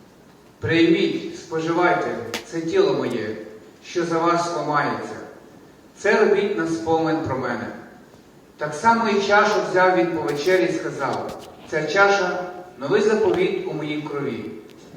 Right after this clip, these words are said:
Це робіть, коли тільки будете пити, на спомин про мене.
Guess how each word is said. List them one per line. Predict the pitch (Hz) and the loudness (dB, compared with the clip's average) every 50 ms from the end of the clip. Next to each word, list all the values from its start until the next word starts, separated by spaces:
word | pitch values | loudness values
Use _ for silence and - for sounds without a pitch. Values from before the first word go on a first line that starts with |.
| - - | -20 -6
Це | - 202 214 220 | 0 2 4 4
робіть, | 214 214 214 214 214 214 214 - | 4 4 4 4 2 2 0 0
коли | 185 175 175 170 | 2 2 2 2
тільки | 175 180 180 170 170 165 160 | 2 0 0 -2 -2 -4 -4
будете | 160 160 156 147 135 - 139 | -4 -4 -4 -4 -4 -4 -4
пити, | 135 139 170 185 202 202 196 180 | -4 -2 0 2 4 4 2 2
на | 160 151 - | 0 -2 -4
спомин | - - - 131 135 131 135 131 131 | -6 -6 -4 -2 -2 -2 -2 -4 -4
про | 131 120 120 120 | -4 -4 -4 -4
мене. | 117 117 110 107 101 | -4 -6 -6 -8 -10